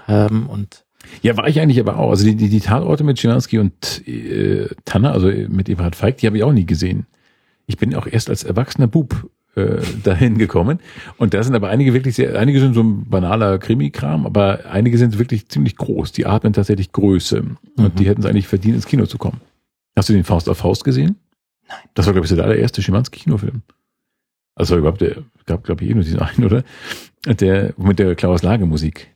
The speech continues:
Speaker 1: <laughs> Was macht eigentlich Götz George heutzutage so?
Speaker 2: Wie dauernd Filme? Macht er nicht dauernd Filme? Macht er noch Filme? Doch, der macht immer, doch, doch, doch, doch.
Speaker 1: Geboren
Speaker 2: Ja, klar.
Speaker 1: achtunddreißig.
Speaker 2: Auch so ein Beispiel für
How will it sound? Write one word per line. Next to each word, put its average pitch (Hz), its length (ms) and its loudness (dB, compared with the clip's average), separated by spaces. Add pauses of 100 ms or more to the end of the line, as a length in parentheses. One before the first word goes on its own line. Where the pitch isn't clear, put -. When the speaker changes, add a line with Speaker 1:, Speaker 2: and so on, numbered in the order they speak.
Speaker 1:
<laughs> 370 1600 -4
Was - 160 0
macht 226 200 2
eigentlich 117 340 0
Götz - 260 -10
George 95 500 -4
heutzutage 107 560 -12
so? 120 240 -14 (200)
Speaker 2:
Wie - 100 -4
dauernd 71 360 -2
Filme? 127 220 2
Macht 76 180 -4
er - 40 0
nicht 78 120 -2
dauernd 82 180 0
Filme? 139 280 2 (360)
Macht 98 180 0
er 147 60 4
noch 135 80 0
Filme? 170 280 0 (240)
Doch, - 120 -2
der 78 100 -2
macht 71 160 -4
immer, 98 120 -4
doch, 80 140 -4
doch, 78 120 -8
doch, - 100 -12
doch. - 180 -18 (800)
Speaker 1:
Geboren 113 400 -2
Speaker 2:
Ja, 131 60 -10
klar. 123 120 -2
Speaker 1:
achtunddreißig. - 1160 -6 (1800)
Speaker 2:
Auch 107 200 -2
so 113 100 0
ein 85 160 0
Beispiel 85 400 0
für 90 400 0